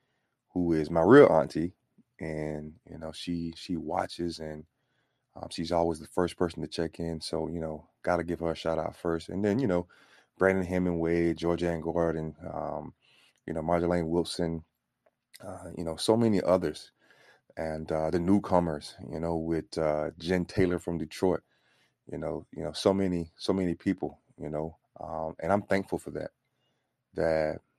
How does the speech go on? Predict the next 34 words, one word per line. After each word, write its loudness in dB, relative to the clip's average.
uh, -12
you 0
guys, 0
uh, -10
have -8
followed 4
me -10
for 0
the -4
last -2
two -8
years. -14
It -10
means -8
a -10
lot -12
to -14
me. -16
Check -2
this -4
out. -2
Uh, -10
this 0
is 0
Talk 2
to -10
Me -4
Tuesday, -4
and -6
I'm 0
so 2
excited, 0
uh, -12
because, -4